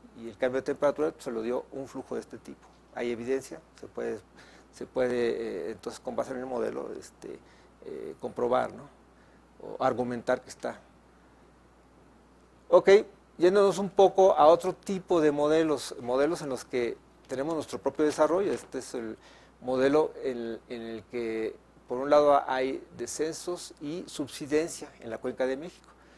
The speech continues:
Estuvimos trabajando, el doctor Herrera y yo, y esto, a su vez, también sirvió como la base a, a un proyecto que se hizo en el imta, que, eh, encabezó Graciela Herrera,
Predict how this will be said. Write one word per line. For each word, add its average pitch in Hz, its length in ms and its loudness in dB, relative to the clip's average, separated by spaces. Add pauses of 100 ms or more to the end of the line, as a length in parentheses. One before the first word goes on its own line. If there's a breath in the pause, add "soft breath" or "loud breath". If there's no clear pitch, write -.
(180 soft breath)
Estuvimos - 260 -6
trabajando, 143 480 2
el 139 80 -4
doctor 120 340 -6
Herrera 120 240 -2
y 127 80 -6
yo, 143 220 -2
y 165 160 4
esto, 202 360 4
a 170 60 2
su 160 180 -2
vez, 170 220 0
también 156 340 -2
sirvió 147 500 -4 (540 soft breath)
como 135 240 2
la 139 140 6
base 151 300 4
a, 143 140 0
a 135 120 0
un 139 100 -4
proyecto 139 480 -2
que - 80 -20
se - 120 -14
hizo 131 160 -12
en 131 60 -8
el 135 120 -6
imta, 143 320 -8
que, - 380 -10
eh, 107 480 -14
encabezó 117 520 -6
Graciela 113 420 -6
Herrera, 135 340 -2